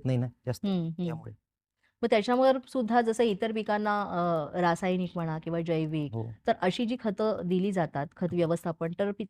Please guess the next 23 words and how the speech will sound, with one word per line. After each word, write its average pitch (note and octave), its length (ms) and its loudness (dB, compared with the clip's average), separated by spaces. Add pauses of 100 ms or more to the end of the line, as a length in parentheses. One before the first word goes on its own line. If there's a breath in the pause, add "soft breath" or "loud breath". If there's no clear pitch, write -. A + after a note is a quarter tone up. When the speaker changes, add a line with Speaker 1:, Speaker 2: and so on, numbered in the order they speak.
Speaker 2:
तूर A3 180 2
पिकासाठी A#3+ 460 2
सुद्धा A3+ 300 0
तसंच G#3 240 -4
केलं D#3+ 260 -2
जातं B2 220 -8
का? - 160 -12 (260)
Speaker 1:
जैविक D3+ 260 6
म्हणजे C#3 200 2
माझ्याकडे D3 840 6
जवळपास C#3+ 440 4 (220)
तीस E3 200 4
ते E3+ 60 2
पस्तीस D#3 320 4
जनावरे C#3 380 4
आहेत C3 280 4
गावरान. B2 280 2 (340 soft breath)
त्यांच्यापासून C3+ 480 2
शेणखत C3 420 2
वगैरे, B2 380 0 (160)
त्यांचं B2+ 240 0
गोमूत्र B2+ 340 0
वगैरे B2 320 2